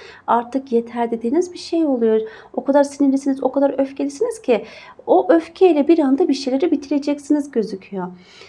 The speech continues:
Ve bu vesileyle de bakın imparatoriçe artık bir şeylerin daha bir böyle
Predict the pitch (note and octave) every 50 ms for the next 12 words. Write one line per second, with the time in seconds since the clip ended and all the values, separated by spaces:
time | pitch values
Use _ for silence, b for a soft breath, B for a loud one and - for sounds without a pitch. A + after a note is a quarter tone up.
0 | B B B B - F4 E4 C#4+ F4 F4 G4+ G#4 G#4+ - A4+ A#4 G#4+ G4 F4 C4
1 | C4 A#3+ C4 D#4 D4+ - C#4+ B3 - - A3+ B3 A#3+ - C4 B3+ C4 B3+ - C4
2 | B3+ C4 C4 - A#3 - - A#3 C4 D4 D4 D#4+ D#4+ - - - - - - C#4+
3 | D4+ D4+ D4+ E4 E4 - C#4+ C#4+ C#4+ D4+ D4+ D4 D4+ C#4+ C#4+ C#4+ C#4 C#4 B3+ B3+
4 | B3+ A#3+ A#3+